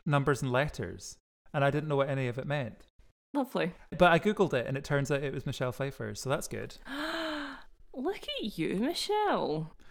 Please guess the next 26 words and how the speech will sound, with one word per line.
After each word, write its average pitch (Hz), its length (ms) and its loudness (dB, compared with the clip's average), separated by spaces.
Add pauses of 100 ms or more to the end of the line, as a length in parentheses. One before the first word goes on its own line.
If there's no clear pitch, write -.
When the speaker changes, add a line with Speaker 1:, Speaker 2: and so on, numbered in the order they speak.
(240)
Speaker 1:
I 175 100 -2
know. 214 800 -2
Speaker 2:
How - 340 -2 (120)
exciting. 190 1600 -4 (400)
Speaker 1:
That's 180 400 4 (100)
'cause 190 160 6
I 185 120 10
spoke 202 280 4
to 190 60 -2
somebody 156 280 2
else, 147 220 4
and 147 100 2
they 160 100 4
said, 156 380 2
"But 165 160 -2
the 156 100 0
Aslan 151 400 2
Veronica's 135 560 0
not 127 140 -2
being 123 160 0
given 147 260 -2
to - 100 -10
people 123 260 -4
of 113 100 -6
your 120 180 -4
age." 131 560 -10